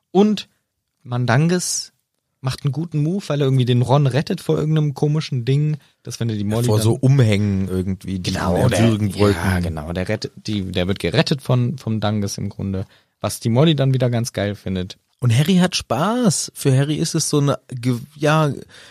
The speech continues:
Speaker 2: willkommene Ablenkung. Er
Speaker 1: Genau.
Speaker 2: hat hier was zu tun, es ist hier was los und ihnen sind eher die ganzen Momente der Einsamkeit,
Speaker 1: Genau.
Speaker 2: die
Speaker 1: Wenn nichts los
Speaker 2: wenn
Speaker 1: ist.
Speaker 2: nichts los ist, macht ihm das zu schaffen und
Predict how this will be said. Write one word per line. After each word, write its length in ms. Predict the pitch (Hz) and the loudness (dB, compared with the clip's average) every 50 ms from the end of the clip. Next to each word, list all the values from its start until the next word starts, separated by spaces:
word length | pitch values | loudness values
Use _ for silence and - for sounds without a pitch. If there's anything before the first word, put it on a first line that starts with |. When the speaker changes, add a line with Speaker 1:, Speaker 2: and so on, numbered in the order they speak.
| _ _ - | _ _ -20
Speaker 2:
willkommene 720 | - 147 139 127 131 139 139 131 - 143 143 147 139 107 | -12 -8 -4 0 0 0 0 2 2 2 4 4 2 2
Ablenkung. 600 | - 127 - 131 127 123 127 127 127 123 120 117 | 2 0 2 2 2 2 2 2 0 0 0 0
Er 120 | 95 110 117 | 2 4 4
Speaker 1:
Genau. 180 | - 147 117 | 4 4 4
Speaker 2:
hat 40 | 82 | 2
hier 120 | - 123 117 | 0 2 2
was 180 | 131 135 - | 2 0 0
zu 140 | - 139 120 | 0 -2 -2
tun, 380 | - - 123 143 151 143 131 127 | 0 2 2 4 4 4 4 2
es 140 | 120 110 | 0 -2
ist 120 | - 123 - | -2 -6 -2
hier 180 | - 135 113 | -2 0 2
was 200 | 107 113 110 - | 2 0 0 0
los 520 | 90 87 104 123 131 127 120 117 113 110 - | -2 0 2 4 4 4 4 2 0 0 -2
und 220 | 95 110 110 110 - - - - - - _ - _ - - _ _ - | -2 -2 -2 -2 -4 -10 -20 -20 -20 -20 _ -20 _ -20 -20 _ _ -8
ihnen 360 | 131 131 143 143 135 123 104 | -2 0 2 2 2 0 -2
sind 320 | - 127 131 117 - - | -2 -2 -2 -2 -2 -4
eher 240 | - 117 123 123 120 | -2 2 4 4 4
die 160 | 113 110 107 | 2 -2 -4
ganzen 520 | - 117 113 117 110 107 117 110 107 104 98 _ _ _ _ _ _ _ _ _ _ _ _ _ _ _ _ _ | -2 -2 0 0 0 -2 -2 -2 -2 -4 -6 _ _ _ _ _ _ _ _ _ _ _ _ _ _ _ _ _
Momente 500 | 113 123 120 110 113 117 131 131 131 120 | -2 0 2 2 4 4 2 2 2 0
der 200 | 107 113 104 76 | 0 0 0 2
Einsamkeit, 720 | 107 139 151 147 127 127 107 101 - - - 98 92 92 | 4 4 4 4 4 2 2 2 0 -4 -4 -2 0 0
Speaker 1:
Genau. 140 | 90 82 76 73 - - _ - | 0 0 -2 -4 -8 -10 _ -8
Speaker 2:
die 300 | 131 131 131 127 123 117 110 - - _ _ | -6 -6 -4 -4 -6 -6 -8 -14 -20 _ _
Speaker 1:
Wenn 240 | - 113 117 127 143 | -10 -4 0 2 2
nichts 340 | 160 160 - - - - - | 2 2 0 -2 -6 -6 -6
los 280 | 98 90 87 87 - | -6 -6 -8 -8 -4
Speaker 2:
wenn 100 | 110 117 | -2 2
Speaker 1:
ist. 20 | 123 | 2
Speaker 2:
nichts 220 | 147 151 - - | 2 2 0 0
los 260 | 127 135 127 123 - | 2 2 2 2 0
ist, 280 | 82 90 113 117 - - - | -2 -2 -2 -2 -4 -8 -6
macht 300 | - 117 135 135 - - | 0 0 0 0 0 -4
ihm 140 | 123 120 113 | -2 0 0
das 180 | 113 117 - - | 0 0 -2 -4
zu 100 | - 107 | -6 -4
schaffen 540 | - - 107 113 - - 135 131 131 127 - _ _ _ _ _ | -2 -2 -2 -2 0 2 2 2 2 0 -2 _ _ _ _ _
und 480 | - 131 139 160 175 180 - - - | 0 2 4 4 4 2 0 -4 -8